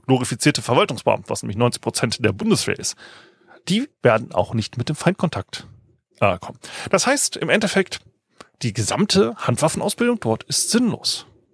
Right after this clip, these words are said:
Was ist denn eigentlich sinnvoll? Und das ist nämlich jetzt der interessante Punkt. Da kommen wir jetzt endlich zum Hauptthema, äh, der Folge. Jetzt haben wir, <laughs> ich mache jetzt mal hier einen Marker, ähm, weil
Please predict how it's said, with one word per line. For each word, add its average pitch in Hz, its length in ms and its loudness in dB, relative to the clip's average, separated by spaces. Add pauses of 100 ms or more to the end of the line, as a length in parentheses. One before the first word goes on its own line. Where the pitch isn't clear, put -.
(720)
Was - 200 2
ist - 180 4
denn 143 60 0
eigentlich 104 360 -4
sinnvoll? - 560 0 (520)
Und 110 100 -6
das 147 120 0
ist 196 60 0
nämlich 185 220 2
jetzt - 180 -2
der 151 60 0
interessante 147 480 0
Punkt. - 380 -2 (240)
Da 135 300 2
kommen 165 260 0
wir 139 60 2
jetzt 135 200 -2
endlich 135 240 -4
zum - 240 -4
Hauptthema, 131 720 2 (600)
äh, 131 220 6
der 147 140 2
Folge. 185 400 4 (760)
Jetzt - 220 2
haben 175 140 2
wir, 127 300 0 (200)
<laughs> - 100 -4
ich - 160 -18
mache - 160 -2
jetzt - 140 -6
mal 113 100 0
hier 107 140 -2
einen 107 100 -2
Marker, 120 460 2 (760)
ähm, 117 340 6 (1080)
weil 117 440 4